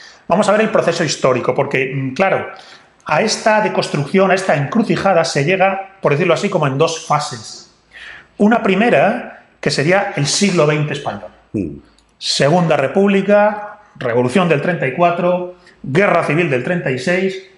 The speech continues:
Speaker 1: franquismo, transición. Eh, hay un proceso histórico completo, Segunda República, treinta y cuatro, treinta y seis,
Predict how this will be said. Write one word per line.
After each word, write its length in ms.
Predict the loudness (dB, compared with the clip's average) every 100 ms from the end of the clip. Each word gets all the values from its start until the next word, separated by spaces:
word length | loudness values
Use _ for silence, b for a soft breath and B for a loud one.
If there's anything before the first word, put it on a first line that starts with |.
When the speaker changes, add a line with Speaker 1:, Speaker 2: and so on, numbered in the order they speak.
| _
Speaker 1:
franquismo, 600 | -4 -2 0 0 4 4
transición. 680 | 2 -2 -4 -6 -4 -6 -10 -20 _ b b b -4
Eh, 120 | 0
hay 100 | 2 2
un 140 | 2
proceso 340 | 0 0 -2 -2
histórico 540 | -4 0 0 2 0
completo, 800 | 0 -2 0 0 0 0 0 -2 B B
Segunda 500 | -8 0 2 4 4
República, 640 | 2 0 0 0 2 2 2
treinta 260 | -2 -2
y 40 | 0
cuatro, 380 | 2 2 0
treinta 280 | -2 -6 -8
y 20 |
seis, 480 | -6 -4 -4 -6 -12